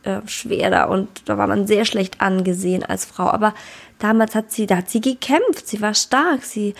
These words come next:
hat f-, für ihr Recht ist sie eingestanden und,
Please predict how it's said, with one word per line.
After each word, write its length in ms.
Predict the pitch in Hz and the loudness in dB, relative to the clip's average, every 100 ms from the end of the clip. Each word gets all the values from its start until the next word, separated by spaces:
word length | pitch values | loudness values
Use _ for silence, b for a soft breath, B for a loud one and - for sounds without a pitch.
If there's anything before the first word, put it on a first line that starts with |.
| B B | B B
hat 320 | - 269 - - | 0 0 0 -12
f-, 180 | - - _ - - - - - | -14 -16 _ -20 -20 -20 -20 -18
für 240 | - 262 - | -6 -6 0
ihr 280 | 269 330 311 | 2 4 4
Recht 340 | 240 302 - | 2 2 -4
ist 240 | - - 247 | -8 -4 -2
sie 140 | 269 | 0
eingestanden 960 | 226 247 285 277 - 240 262 277 277 277 | 2 2 0 -2 2 2 2 0 0 2
und, 320 | - 233 | 2 0